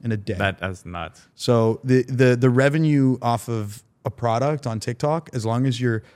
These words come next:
Speaker 1: making the content appealing and
Speaker 2: Mm-hmm.
Speaker 1: not so much like an ad. People try to make TikTok videos. A lot of companies, sponsorships reach out to me. They say,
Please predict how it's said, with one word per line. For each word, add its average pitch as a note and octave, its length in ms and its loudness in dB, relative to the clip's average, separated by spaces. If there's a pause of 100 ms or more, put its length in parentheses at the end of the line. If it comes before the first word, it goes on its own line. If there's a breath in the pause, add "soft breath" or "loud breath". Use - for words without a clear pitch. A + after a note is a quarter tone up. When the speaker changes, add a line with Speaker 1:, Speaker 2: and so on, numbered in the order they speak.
(280 soft breath)
Speaker 1:
making A#2 720 0
the A2+ 80 -2
content A#2 560 -4
appealing C3 680 -4
and A#2 140 0
Speaker 2:
Mm-hmm. - 40 2
Speaker 1:
not D#3+ 320 -2
so - 180 0
much B2+ 200 0
like B2 120 0
an A2 120 -6 (100)
ad. A2 460 -8
People F3+ 260 2
try D#3 220 0
to D3+ 80 0
make B2+ 240 0
TikTok B2 320 0
videos. B2 200 0
A A#2 40 -2
lot A#2 80 0
of A2+ 100 -6
companies, A2+ 460 -2 (280 loud breath)
sponsorships A2 540 -2
reach A2 120 -4
out A2 140 0
to A2 80 -10
me. A2 80 -2
They G#2 120 -2
say, G#2 200 -6